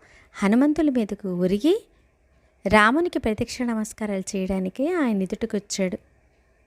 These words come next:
అంతటి విభీషణుడు ఇంద్రజిత్తు యొక్క పరాజయ వృత్తాంతాలన్నిటినీ వివరంగా వర్ణించి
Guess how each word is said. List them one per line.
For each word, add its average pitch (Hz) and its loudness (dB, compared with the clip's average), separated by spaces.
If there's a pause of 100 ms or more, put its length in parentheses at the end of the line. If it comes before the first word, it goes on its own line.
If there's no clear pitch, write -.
(960)
అంతటి 208 2
విభీషణుడు 220 2
ఇంద్రజిత్తు 220 0
యొక్క 208 -2
పరాజయ 196 2
వృత్తాంతాలన్నిటినీ 196 0 (460)
వివరంగా 247 4
వర్ణించి 208 -2